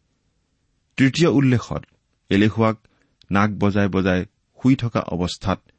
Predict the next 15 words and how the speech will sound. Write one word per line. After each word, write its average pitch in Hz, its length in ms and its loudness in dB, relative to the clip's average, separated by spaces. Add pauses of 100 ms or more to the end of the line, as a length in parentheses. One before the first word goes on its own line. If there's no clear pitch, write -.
(140)
পোৱা 82 200 -4
গৈছে। - 360 -10 (1800)
ঊনৈশ 165 320 2
নম্বৰ 165 360 0 (140)
অধ্যায়ৰ 98 500 -2 (180)
পোন্ধৰ 104 300 2
নম্বৰ 107 320 -2
পদ, 90 320 -4 (420)
অৰ্থাৎ 110 360 0 (340)
চতুৰ্থ 160 440 0
উল্লেখত 113 640 -2 (800)
কাঁহীৰ 120 380 2
ভাত 120 300 -2
মুখলৈকে 110 540 -2
নিবলৈ 98 480 -2